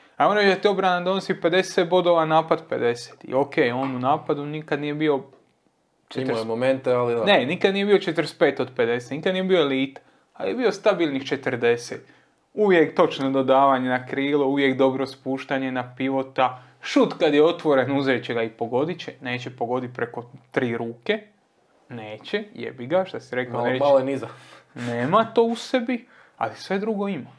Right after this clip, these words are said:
Speaker 1: Ali zato ti obran bio pedeset od pedeset.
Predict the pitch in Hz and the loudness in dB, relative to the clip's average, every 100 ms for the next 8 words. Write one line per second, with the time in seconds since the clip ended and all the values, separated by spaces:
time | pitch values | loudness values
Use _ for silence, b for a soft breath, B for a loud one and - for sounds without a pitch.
0 | _ - - 170 175 165 156 160 123 123 | _ -20 -8 -6 -6 -6 -6 -4 -6 -8
1 | 151 143 131 127 139 - - 156 - - | -6 -6 -8 -10 -10 -12 -16 -18 -8 -6
2 | 143 - - | -6 -12 -20